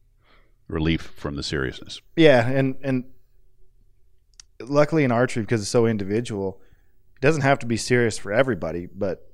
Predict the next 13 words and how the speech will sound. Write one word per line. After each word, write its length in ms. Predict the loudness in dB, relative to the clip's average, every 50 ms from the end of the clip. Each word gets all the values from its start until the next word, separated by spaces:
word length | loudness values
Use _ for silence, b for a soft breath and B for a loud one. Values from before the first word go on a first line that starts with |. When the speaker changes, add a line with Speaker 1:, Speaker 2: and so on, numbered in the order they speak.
| -16 -6
Speaker 2:
you 160 | -4 -4 -4
can 180 | -2 -4 -6 -2
give 220 | 0 0 0 2
them 240 | 2 2 2 2 2
all 260 | 2 2 2 2 2
their 240 | 2 2 0 0 0
own, 480 | -2 0 0 0 0 0 -2 -4 -6 -8 -12 -16 -20 -20 -20 -20 -20 -20 -20 -20 -20 -20 -20 -20 -16 -12
uh, 160 | -10 -8 -6
you 160 | -6 -4 -6
know, 100 | -6 -6
competitive 560 | -8 -8 -4 0 2 4 4 4 2 -2 -2
game 480 | 0 0 2 2 2 2 0 0 0 -2
or, 520 | -2 -2 -2 0 0 0 -2 -2 -4 -6